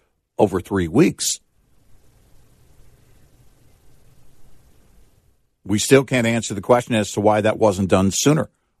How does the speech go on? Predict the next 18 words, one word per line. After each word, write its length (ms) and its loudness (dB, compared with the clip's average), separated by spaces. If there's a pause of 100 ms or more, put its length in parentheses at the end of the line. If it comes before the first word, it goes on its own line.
(140)
why 220 2
it 100 -8
wasn't 320 0
done 180 2
right 200 2
away. 320 0 (1160)
There 140 4
are 60 2
a 40 0
number 280 2
of 80 0
things 320 0
we 120 2
could 160 -4
sit 200 0
and 120 -2
pick 160 2
apart. 420 0